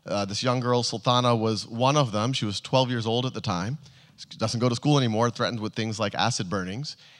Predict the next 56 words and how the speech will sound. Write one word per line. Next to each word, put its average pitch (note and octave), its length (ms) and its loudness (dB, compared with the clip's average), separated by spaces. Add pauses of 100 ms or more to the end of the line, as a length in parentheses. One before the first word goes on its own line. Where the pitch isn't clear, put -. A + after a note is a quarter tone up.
(160)
And C3 340 2
so, C3 440 4
uh, A#2+ 260 6
she E3 120 0
was B2+ 140 0
lucky F3 240 2
enough C3+ 200 4
to C#3+ 60 2
have B2 80 2
a B2 60 2
family B2 300 2
that A2+ 100 -2
had A#2 140 2
a G#2+ 40 -4
computer. G#2+ 460 -2
So A2+ 220 2
it, D3 200 -2 (140)
she - 160 -2
did D3 260 -4
something C#3 180 -6
like A2 120 -4
ten C3+ 180 -2
hours B2 300 2
of F#2+ 80 -8
chores A2+ 300 -4
a G2 60 -6
day. F#2 360 -2 (400)
But C3+ 60 0
then C3 200 2 (380)
every C#3+ 220 4
waking C#3+ 280 2
hour, C3 300 8
she B2 140 0
would A2 80 -2
get A#2+ 100 0
on A#2 80 0
the G2+ 60 -6
computer B2+ 420 0
and G#2 80 -4
try A#2+ 160 2
to G2 80 -2
learn. A2+ 260 2
First, F#3+ 220 0
she D#3+ 80 2
tried C#3 200 0
to - 60 -4
teach C3 200 -4
herself A2+ 320 -4
English. G#2+ 420 -4 (340)
And B2+ 120 2
then C#3 100 4
once E3 120 4
she, D3+ 200 2 (220)
uh, A2+ 160 2
learned A#2 280 2
English, C3+ 460 0